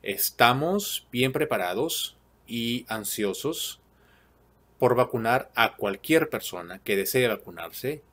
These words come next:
y lo alentamos encarecidamente a que considere la vacunación. En pocas palabras, a medida que recibimos las vacunas, vamos a tener un plan para administrar esas vacunas, ya sea en una clínica a gran escala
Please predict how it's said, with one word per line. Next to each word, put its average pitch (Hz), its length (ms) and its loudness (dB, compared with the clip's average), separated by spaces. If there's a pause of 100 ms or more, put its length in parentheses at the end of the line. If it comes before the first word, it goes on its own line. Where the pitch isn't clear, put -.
(180)
y 120 140 0
lo 110 240 0
alentamos 107 760 0
encarecidamente 107 1200 -2
a 104 160 -2
que 104 100 -8
considere 107 560 -4
la 90 120 -4
vacunación. - 500 -14 (960)
En 87 100 -18
pocas 131 340 -4
palabras, 87 640 -8 (220)
a 104 140 -2
medida 117 320 0
que 151 120 -4
recibimos 123 460 -4
las 113 100 -2
vacunas, 92 680 -8 (420)
vamos 131 320 2
a 127 80 0
tener 107 260 -4
un 101 140 -6
plan 107 240 -2
para 101 220 -2
administrar 92 880 2
esas 110 280 0
vacunas, 95 600 -6 (400)
ya 110 140 4
sea 110 360 2
en 107 240 -4
una 139 200 0
clínica 127 720 0
a 98 100 -2
gran 123 240 4
escala 110 540 -2